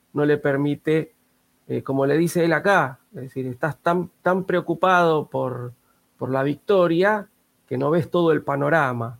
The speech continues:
¿no? Y entonces por eso seguís siendo el aprendiz. Este, y ahí queda clarito que todavía no está preparado, aunque sea Darth Vader.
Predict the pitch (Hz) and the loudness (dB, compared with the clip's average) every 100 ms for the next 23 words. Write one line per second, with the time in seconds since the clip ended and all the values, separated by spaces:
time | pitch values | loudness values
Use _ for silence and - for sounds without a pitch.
0 | _ - 165 165 143 160 - 143 160 170 | _ -6 -4 -2 -4 -6 -2 0 0 -2
1 | 160 - 147 135 147 147 147 147 139 _ | -4 -4 -6 -6 -4 -2 -2 -4 -6 _
2 | _ _ _ - 131 131 131 139 139 120 | _ _ _ -4 -2 -2 -2 -4 -4 -6
3 | - _ _ _ _ _ _ _ - 123 | -10 _ _ _ _ _ _ _ -6 -4
4 | 117 117 - - - - - _ - 120 | -4 -10 -12 -10 -10 -14 -20 _ -10 -4
5 | 120 147 180 160 117 135 147 143 143 139 | -2 0 2 0 0 0 0 -2 -4 -2
6 | 127 123 - _ _ _ _ _ _ _ | -4 -4 -8 _ _ _ _ _ _ _
7 | _ _ _ _ _ _ - 139 127 135 | _ _ _ _ _ _ -2 2 2 2
8 | 143 135 127 131 127 127 131 120 110 - | 0 0 -2 -4 -4 -2 -2 -2 -4 -12
9 | _ _ _ _ _ 123 120 117 131 117 | _ _ _ _ _ -10 -8 -8 -4 -2
10 | 117 120 123 113 123 113 | -2 -4 -4 -6 -10 -14